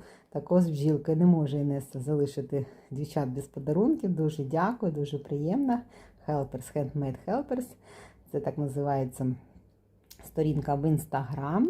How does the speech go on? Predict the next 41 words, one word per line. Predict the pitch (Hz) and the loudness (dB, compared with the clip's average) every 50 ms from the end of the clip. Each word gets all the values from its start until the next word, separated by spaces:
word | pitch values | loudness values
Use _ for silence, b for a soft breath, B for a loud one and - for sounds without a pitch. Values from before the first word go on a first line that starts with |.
| 415 370 | 2 0
Якщо | 285 247 - - - 170 | -2 -2 -4 -4 -4 -2
вам | 156 156 156 | -2 -2 -2
потрібно, | 160 147 - 143 139 165 156 - | -4 -4 -4 -2 -2 -2 -4 -6
заскріньте | - 131 - - - 131 135 135 135 - 190 - - | -8 -12 -12 -10 -8 -6 -4 -4 -6 -8 -10 -8 -4
собі. | - 247 247 277 320 359 B B B B B B B B - - | 0 0 2 0 0 -4 B B B B B B B B -6 -4
І | 277 269 | -2 0
обов'язково | 254 220 208 185 185 185 - - 202 208 208 | 2 2 4 4 2 0 0 2 4 4 4
зазирніть | 180 175 156 156 156 156 170 170 151 | 4 4 2 2 2 2 2 2 0
до | 151 151 | 0 0
неї | 151 151 151 | 2 2 0
на | 151 | 0
сторінку, | 143 - - - 165 190 214 - - 156 | -2 -4 -8 -6 -4 -4 -4 -4 -2 -2
ви | 151 156 | -2 -2
там | 156 151 156 | -2 -2 -2
знайдете | - 147 143 143 160 180 190 - 170 | 0 0 0 0 0 0 0 -2 -4
собі, | - - - 143 143 143 156 170 180 B B B B B B B B B B B B - - | -6 -6 -6 -6 -4 -2 -2 -4 -4 B B B B B B B B B B B B -12 -6
е, | - 165 160 160 156 151 | -2 2 2 4 2 2
те, | 156 - 185 185 | 2 0 0 0
що | - - 160 | 0 -2 -2
вам | 151 160 160 147 | 0 2 2 2
до | 156 | 2
душі. | 139 135 135 - - 233 247 247 - | 0 -2 -4 -4 -2 0 0 2 2
Звісно, | 190 214 214 - | 2 2 4 2
якщо | 175 - - 175 | 0 2 2 0
ви | 165 | 0
полюбляєте | 160 156 143 143 135 131 156 160 170 170 170 - 143 | 0 2 0 0 2 2 2 2 2 0 0 -4 -6
такі | 139 - 151 147 | -4 -2 -2 0
речі. | 135 135 139 135 - 139 135 | 0 -2 -2 -4 -6 -6 -4
Я | 151 160 165 | -2 -2 -2
дуже | 151 135 131 127 127 135 120 | -2 -4 -4 -6 -6 -8 -10
полюбляю, | - - 127 127 127 123 135 143 156 185 208 190 160 | -8 -6 -4 -4 -2 -2 -2 -2 -2 -2 -2 -2 -2
я | 151 | -2
прям | - - 147 139 | -4 -4 -6 -6
підсіла. | 127 - 139 - - - 147 139 139 | -6 -10 -12 -12 -6 -4 -2 -2 -2
Так | 139 - 170 | -2 -4 -6
що, | - - - 160 | -6 -4 -2 0
бачите, | 175 190 247 - - - 226 | 2 2 0 0 -4 -6 -8
дівчата, | - - - - 214 208 202 202 185 | -10 -10 -6 -4 -2 -2 0 4 6
в | 185 | 6
мене | 185 196 220 208 208 185 | 6 6 6 4 4 4
навіть | 190 190 185 180 175 175 180 - - - - | 6 6 6 4 4 0 -2 -8 -12 -14 -14